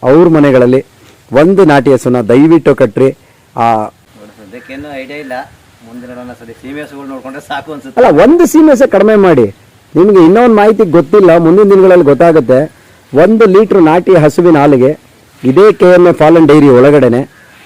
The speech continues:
Speaker 1: ಅರವತ್ತರಿಂದ ಎಂಬತ್ತು ರೂಪಾಯಿ ಬೆಲೆ ಇದೆ. ಒಂದು ಊರಲ್ಲಿ ಮಿನಿಮಮ್ ಇಪ್ಪತ್ತೆಂಟರಿಂದ ಮೂವತ್ತು ಲೀಟರ್ಕಿನ್ನ ಮೇಲ್ಪಟ್ಟು ಹಾಕಿದ್ರೆ ಆ ಹಸುವಿನ ಹಾಲನ್ನ ಸಪರೇಟ್ನಾಗಿ ಅವ್ರು ಅದನ್ನ ಸ್ಟೋರ್ ಮಾಡ್ಬೇಕು ಅಂತೇಳಿ ಒಂದು ರೂಲ್ ಇದೆ.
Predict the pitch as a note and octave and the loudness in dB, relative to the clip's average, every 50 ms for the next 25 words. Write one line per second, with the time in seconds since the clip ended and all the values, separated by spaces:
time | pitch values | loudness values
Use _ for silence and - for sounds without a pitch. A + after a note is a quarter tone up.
0 | - - C3+ D3+ F3+ G3 A3 G#3 - - E3 E3+ F#3 G3+ F3 C#3+ D3 C#3+ D#3+ F3 | -8 -4 -2 2 2 4 2 2 2 0 0 0 2 2 2 4 2 2 2 2
1 | F3 E3+ B2+ C#3+ C3+ F3+ F3+ D3+ C3 B2+ B2 A#2+ A2 F#2+ F#2+ F#2 - _ _ _ | 0 0 0 0 0 0 0 2 2 2 2 2 0 -2 -4 -8 -16 _ _ _
2 | _ _ _ _ _ _ _ _ _ _ - C#3 F#3+ A3 A3 A3+ G#3+ G3+ G3+ G3 | _ _ _ _ _ _ _ _ _ _ -2 0 0 2 2 4 4 4 4 4
3 | G3 F#3+ G3 F3+ D#3+ E3+ F#3+ G#3+ G#3+ G#3+ G#3+ G#3+ - - _ - D#3+ D3 - _ | 4 4 4 4 4 4 4 2 2 2 0 -2 -4 -8 _ -6 -6 -6 -4 _
4 | - G#3+ G#3 - F#3+ F3 E3+ F3+ E3+ E3+ G3+ A3 G3+ E3 E3 F3 F#3 E3+ C#3 E3 | -2 -2 0 0 0 0 2 0 0 0 0 -2 0 0 2 2 2 2 2 0
5 | E3+ D3 D#3+ C3+ - - D3+ D#3 D3 C3+ B2+ B2+ D#3 G3+ B3 A#3+ - G3+ D#3 - | -2 -2 -2 -4 -2 0 0 2 2 2 2 2 2 2 2 2 0 -2 -2 0
6 | - C#3+ B2+ - C3+ A#2 B2+ D#3+ F#3 - _ _ - - - - - C#3 D#3+ E3 | -2 -2 -2 -2 -2 -2 0 -2 -2 -4 _ _ -20 -20 -12 -6 -4 -2 0 2
7 | D#3+ E3 - - G3+ G3+ F3+ E3+ D#3 D#3 F3 E3+ - - F#3 F3+ E3+ - G#3 A#3 | 0 0 0 0 0 2 2 2 2 2 0 0 -2 -2 -2 -2 0 0 0 0
8 | F#3 - - F#3+ F#3 E3 D3+ F3+ G#3 - - _ _ _ _ _ _ _ _ - | 0 0 -2 0 0 0 0 0 -2 -2 -4 _ _ _ _ _ _ _ _ -4
9 | D3 D3+ D3+ D3 C#3+ B2 D3 E3 G3 A#3 B3+ - _ _ _ - - - F3 G3 | 0 0 2 2 2 2 2 0 0 0 -2 -8 _ _ _ -10 -4 0 2 2
10 | G#3 F#3+ F3 D#3+ D#3 D3+ C#3+ C#3 A#2+ - C3+ B2+ A#2+ D3+ E3+ G3+ G3 E3+ C#3 B2+ | 2 2 2 0 0 0 0 0 0 -2 -2 -2 0 0 0 0 2 2 0 2
11 | B2 C#3+ C#3+ C3 B2 A2 G2 G#2+ - _ | 2 2 2 2 0 0 -2 -6 -10 _